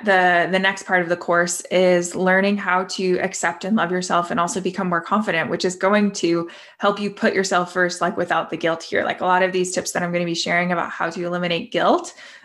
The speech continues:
about putting yourself first are all about building, um, building your self-esteem. And this is something, sure, I can help you do a little bit in this podcast, but it's honestly a really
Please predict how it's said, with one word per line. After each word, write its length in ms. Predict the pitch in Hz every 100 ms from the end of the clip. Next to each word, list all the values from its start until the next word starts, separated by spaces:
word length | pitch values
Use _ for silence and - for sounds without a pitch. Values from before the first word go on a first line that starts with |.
| _
about 580 | 185 180 175 170 185 - -
putting 240 | 190 180 202
yourself 420 | 220 233 233 226
first 400 | 240 269 254 -
are 260 | 196 180 -
all 400 | - 185 190 190 -
about 480 | 180 180 175 - - - _ _ _
building, 920 | - 226 226 220 208 196 190 185 185 -
um, 540 | 180 175 175 175 170 -
building 340 | 226 247 240 214
your 100 | 208
self-esteem. 680 | 190 175 175 - 190 180
And 120 | 175 185
this 140 | 196
is 100 | 196
something, 360 | 196 185 185 180
sure, 240 | 190 180
I 80 | 175
can 120 | 185
help 200 | 202 190
you 80 | 220
do 160 | 165
a 20 | 165
little 220 | 220 262
bit 120 | 202
in 80 | 180
this 140 | 175
podcast, 460 | - 175 - 175 -
but 100 | 185
it's 120 | 180
honestly 460 | - 208 208 196 180
a 80 |
really 540 | 170 180 190 185 180